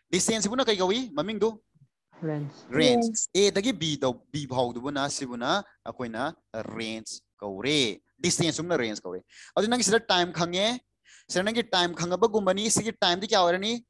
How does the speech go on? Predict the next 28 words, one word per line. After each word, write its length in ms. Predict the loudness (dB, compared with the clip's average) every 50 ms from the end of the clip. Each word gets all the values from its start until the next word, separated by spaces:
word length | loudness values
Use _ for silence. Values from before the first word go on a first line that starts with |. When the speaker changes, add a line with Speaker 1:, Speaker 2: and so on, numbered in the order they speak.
| _ _ _
Speaker 1:
ꯇꯤ 100 | -2 -2 0 0
ꯁꯤꯅꯤ꯫ 280 | 0 -2 -2 -2 -2 -4 -4 -6 -10 _ _ _ _ _ _ _ _ _ _ _ _ _ _ _ _ _ 0
Time 140 | 2 2 0
of 60 | 2
flight 220 | 2 2 2 2 0
ꯇꯨ꯫ 120 | -2 -4 -4 -6 _ _ _ _ _ _ _ _ _ _ _ -8
ꯑꯗ 160 | -6 -6 -6
ꯅꯪꯅ 260 | -4 -6 -6 -6 -8
ꯗꯤꯁꯇꯦꯟꯁ 640 | -6 -6 -4 -4 -4 -4 -2 -2 -2 0 -2 -2 -4
ꯄꯨꯊꯣꯛꯀꯦ 440 | -8 -6 -6 -4 -6 -4 -6 -10
ꯍꯥꯏꯔꯗꯤ 420 | -10 -10 -10 -12 -6 -4 -2 -2 -2 -2 -4 _ -18 -6 _
ꯀꯔꯝꯕ 220 | 0 2 4 4 4
ꯏꯀ꯭ꯋꯦꯁꯟ 280 | 2 2 -2 -4 -4 -4
ꯁꯤꯖꯤꯟꯅꯔꯅꯤ? 400 | -4 -4 -2 -2 -4 -4 -4 -8 -10 _ -20 -20 _ _
ꯑꯦꯁꯦꯂꯔꯦꯁꯟ 500 | -4 -4 -2 2 2 2 4 2 0 -2 -2
ꯈꯪꯉꯦ, 340 | -2 -2 -2 0 0 0 0 -2 -4 -6 _ _ _ _ _ _ _ _ 2
ꯇꯥꯏꯝ 240 | 2 4 2 0 0
ꯈꯪꯉꯦ, 300 | -2 -4 -2 -2 -2 -2 -2 -2 -6 -6 -2 0
ꯌꯨ 100 | 2 2 2 2
ꯈꯪꯉꯦ꯫ 320 | 0 -2 -2 -2 -2 -4 -4 -6 -12 _ _ _ _ _ _ _ _ _ _ _ _ -6
ꯑꯗꯨ 120 | -4 -4
ꯅꯪꯒꯤ 240 | -4 -2 0 0 0 0 -2 -6 -12 _ _ _ -20 -20 _ _ _ -4 -2
ꯗꯤꯁꯇꯦꯟꯁ 400 | -2 -2 -2 -4 -4 -6 -6 -6
ꯄꯨꯊꯣꯛꯀꯦ 280 | -8 -8 -8 -4 -4 -4
ꯍꯥꯏꯔꯗꯤ 160 | -2 -2 -2
ꯀꯔꯝꯕ 160 | -2 -2 -2
ꯁꯤꯖꯤꯟꯅꯅꯤ 320 | -2 -2 -4 -4 -4 -2 0
ꯍꯥꯏꯔꯣ? 160 | 0 0